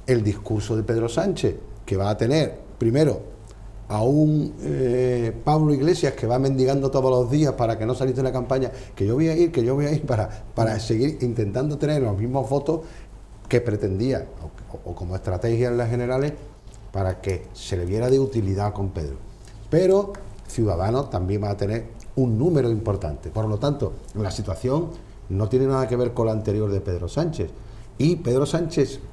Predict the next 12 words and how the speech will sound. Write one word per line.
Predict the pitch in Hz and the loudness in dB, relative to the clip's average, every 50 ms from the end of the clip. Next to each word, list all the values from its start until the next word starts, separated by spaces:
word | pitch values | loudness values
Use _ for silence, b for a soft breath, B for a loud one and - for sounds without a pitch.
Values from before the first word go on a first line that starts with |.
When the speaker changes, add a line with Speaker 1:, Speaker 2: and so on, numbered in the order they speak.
| - - - - - - - - - - | -14 -14 -14 -14 -14 -16 -16 -14 -10 -8
Speaker 1:
ha | 90 | -8
estado | - - - 127 156 151 - - - 104 95 | -4 0 2 2 2 2 0 -4 -6 -4 0
muy | 98 113 131 135 | 2 2 4 4
acertado | 135 131 - 160 139 143 - 175 180 196 190 - - - - - - - - - - | 2 2 0 0 0 2 2 0 0 0 -2 -4 -8 -14 -14 -16 -16 -14 -14 -8 -6
porque | 92 87 82 - - - - - - - - - - - - - - | -6 -4 -6 -6 -10 -12 -12 -12 -12 -12 -12 -10 -12 -12 -6 -4 -2
esta | 120 117 120 - 143 139 - - | -2 -2 0 0 -2 -2 0 -2
anécdota, | 113 113 139 185 175 160 139 123 - 117 92 78 - - | 0 2 2 2 2 2 2 0 0 0 -2 -4 -4 -2
que | - 117 | -2 -2
es | 117 - | -2 -2
fundamental | - 107 98 87 80 80 80 78 - 95 104 | -2 -4 -4 -2 -4 -4 -6 -4 -4 -4 -4
para | - 123 123 131 147 | -4 -4 -4 -4 -4
él, | 180 202 | -4 -6